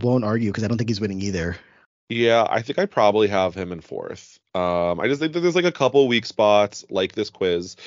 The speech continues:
Speaker 2: uh, that was here tonight. So not thinking that it's, like, a, a lock. And I think also if people are, like, able to, um,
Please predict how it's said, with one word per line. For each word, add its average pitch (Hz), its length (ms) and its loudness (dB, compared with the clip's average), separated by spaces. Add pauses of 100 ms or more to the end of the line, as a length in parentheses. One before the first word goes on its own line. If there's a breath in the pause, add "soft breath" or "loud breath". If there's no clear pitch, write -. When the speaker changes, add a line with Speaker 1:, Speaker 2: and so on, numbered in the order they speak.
(220 loud breath)
Speaker 2:
uh, 85 420 2
that 90 160 0
was - 140 -6
here 85 440 -2
tonight. 90 600 -4 (260 soft breath)
So 87 1120 0 (220)
not 90 520 -4
thinking 95 760 -4
that 92 180 4
it's, 90 260 -2
like, 87 320 -2
a, 101 360 2
a 95 100 4
lock. 85 440 2
And 95 100 0
I 85 60 -2
think 90 220 -6
also 85 520 2 (280 soft breath)
if 87 440 0 (140)
people 87 600 0
are, 82 880 0
like, 80 260 -6 (220)
able 92 300 2
to, 87 460 -2 (360 loud breath)
um, 73 500 -8